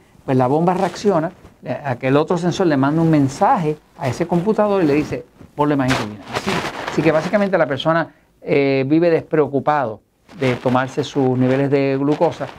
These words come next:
eh, con el glucómetro, porque eso lo hace, según ellos, según el fabricante, cada dos o tres días,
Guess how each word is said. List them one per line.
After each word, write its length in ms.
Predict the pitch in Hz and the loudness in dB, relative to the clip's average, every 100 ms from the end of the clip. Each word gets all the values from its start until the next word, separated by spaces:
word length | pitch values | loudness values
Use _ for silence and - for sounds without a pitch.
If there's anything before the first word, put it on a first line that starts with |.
| - - - | -14 -12 -8
eh, 920 | 135 127 127 123 127 123 123 123 120 120 - - - - | -2 0 2 0 0 0 2 2 2 0 -6 -20 -12 -2
con 160 | 127 | 0
el 180 | 127 123 | 2 0
glucómetro, 680 | 120 135 190 185 151 139 123 - - - | 2 2 2 2 0 -2 -4 -10 -20 -8
porque 180 | 135 | -4
eso 180 | 139 - | -2 0
lo 160 | 160 156 | 2 2
hace, 320 | 160 165 135 - - | 2 -2 -2 -6 -8
según 380 | - 135 151 160 | -2 2 2 2
ellos, 360 | 160 139 135 143 | 2 2 0 -4
según 240 | - 117 131 | -10 -2 0
el 60 | |
fabricante, 520 | 135 143 139 147 131 120 | 2 0 0 -2 -2 -2
cada 240 | 127 135 | 0 2
dos 180 | 139 127 | 0 -2
o 60 | |
tres 220 | 135 131 123 | -2 -2 0
días, 240 | 139 120 | 0 0